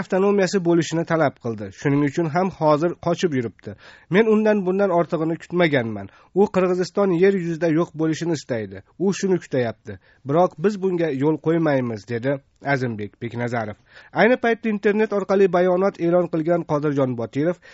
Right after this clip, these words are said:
yettinchi aprelda sodir etilgan Ro'zaning inqilobi uchun tahdidli bo'lgan daqiqalarda Ro'za O'tunbayeva rahbarligidagi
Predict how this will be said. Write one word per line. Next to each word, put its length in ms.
yettinchi 500
aprelda 320
sodir 360
etilgan 520
Ro'zaning 640
inqilobi 640
uchun 180
tahdidli 560
bo'lgan 400
daqiqalarda 720
Ro'za 240
O'tunbayeva 640
rahbarligidagi 720